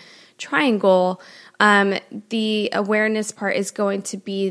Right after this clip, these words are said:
the top part of it, which is gonna be the widest part of the funnel. So most people are going to be at the top of this funnel.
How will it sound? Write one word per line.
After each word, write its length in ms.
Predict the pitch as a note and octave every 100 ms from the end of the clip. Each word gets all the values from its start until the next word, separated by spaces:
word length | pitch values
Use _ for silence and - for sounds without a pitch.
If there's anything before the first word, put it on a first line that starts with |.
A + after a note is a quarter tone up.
| G3
the 120 | F#3+
top 720 | F#3 - - F#3+ F#3 - -
part 320 | - G3 F#3 -
of 120 | F#3
it, 160 | F3+ -
which 200 | F#3 F#3+
is 120 | F#3
gonna 220 | G3 F#3
be 80 | F#3
the 140 | F3
widest 580 | F3 F3+ F3+ F#3+ F#3 -
part 600 | - F#3+ F3 D#3+ - - - _ _ _
of 360 | F#3 F3+ F3 F#3
the 100 | F3
funnel. 520 | - F3 D#3+ - - - _
So 200 | - -
most 580 | A3+ A3+ A3 A3+ A#3+ -
people 800 | - A3+ A3+ G3+ F#3 F3+ G3 - -
are 280 | G3 F#3+
going 420 | G3 G3+ G3 F#3+ F#3+
to 100 | F#3+
be 280 | G3 F#3 F#3
at 140 | F3+
the 80 | F#3+
top 320 | - F3+ F3
of 140 | D3 G#3
this 260 | F3 -
funnel. 540 | - F3+ E3+ F#3 -